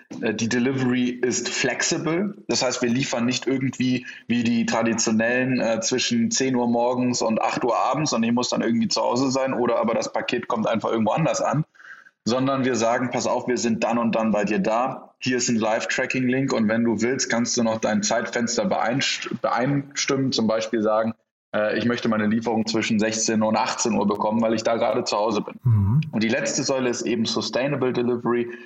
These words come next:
Speaker 1: Ähm, wir fokussieren uns auf Zero-Emission Vehicles, das heißt, ähm, E-Vans, E-Autos, Lastenräder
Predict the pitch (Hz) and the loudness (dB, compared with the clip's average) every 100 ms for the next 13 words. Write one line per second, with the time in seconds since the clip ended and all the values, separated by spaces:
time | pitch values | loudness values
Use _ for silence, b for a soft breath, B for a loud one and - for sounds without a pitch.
0 | B B 107 110 113 123 139 - 120 - | B B -2 0 0 0 -2 -2 0 0
1 | 123 120 117 117 110 110 110 98 98 107 | 0 0 0 0 -2 -2 -2 -2 0 0
2 | 113 143 120 120 120 113 107 131 135 135 | 0 0 0 0 0 0 0 0 -2 -2
3 | 127 120 - 104 104 104 104 - B B | 0 0 0 -2 0 -2 -2 -8 B B
4 | 113 104 101 - 131 147 123 123 123 123 | -2 0 0 0 -2 0 0 0 0 -2
5 | - 123 123 110 113 - 107 104 104 - | -2 0 2 2 0 0 0 0 -4 -2
6 | 104 104 - - - 135 135 135 135 139 | 0 0 0 -2 -2 0 0 0 0 -2